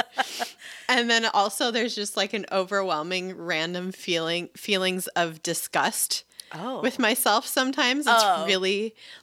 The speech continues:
Speaker 1: like, like, not, uh, just, like, how I'm feeling. It's
Speaker 2: Yeah.
Speaker 1: so weird. Ugh.
Speaker 2: Oh my God.
Speaker 1: It's a roller coaster, let me tell you. But right now I'm feeling pretty good.
Speaker 2: That's good.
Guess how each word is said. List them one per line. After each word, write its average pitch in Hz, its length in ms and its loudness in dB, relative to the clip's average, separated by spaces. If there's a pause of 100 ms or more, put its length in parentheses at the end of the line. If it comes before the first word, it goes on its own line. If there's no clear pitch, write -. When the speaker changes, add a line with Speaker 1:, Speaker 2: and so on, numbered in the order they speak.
Speaker 1:
like, 240 360 0 (840)
like, 220 280 2
not, 233 260 2 (280)
uh, - 20 2
just, 220 300 -2
like, 214 160 0 (320)
how - 340 -2
I'm 185 200 0
feeling. 165 600 -4
It's 214 140 -4
Speaker 2:
Yeah. 185 200 2
Speaker 1:
so 233 220 0
weird. 196 520 -4 (440)
Ugh. 214 260 0 (440)
Speaker 2:
Oh 254 160 -4
my 269 180 2
God. 170 800 -8
Speaker 1:
It's - 220 -2
a 370 120 2
roller 185 300 4
coaster, 151 500 0
let 170 140 -4
me 185 100 -6
tell 147 240 -4
you. 151 280 -6
But 233 120 2
right 302 180 2
now 262 160 2
I'm 240 100 0
feeling 185 260 -2
pretty 175 220 -4
good. 151 400 -6 (560)
Speaker 2:
That's 302 200 -4
good. 139 360 -6